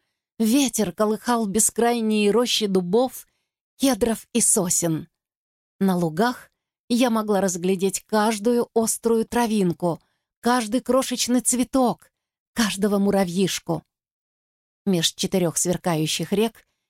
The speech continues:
я узрела наш Эдем с купами плодовых деревьев и возделанными полями. В середине, отдельно от прочих растений, на двух просторных полянах стояли оба древа — познания и жизни.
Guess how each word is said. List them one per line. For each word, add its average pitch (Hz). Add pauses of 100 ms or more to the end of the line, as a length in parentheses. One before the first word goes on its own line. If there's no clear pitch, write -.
(120)
я 220
узрела 220
наш 208
Эдем 185 (340)
с -
купами 202
плодовых 185
деревьев 208 (240)
и 226
возделанными 190
полями. 160 (600)
В -
середине, 190 (100)
отдельно 180
от -
прочих 190
растений, 208 (320)
на 226
двух 220
просторных 196
полянах 220
стояли 208
оба 208
древа — 175 (420)
познания 202 (380)
и 240
жизни. 160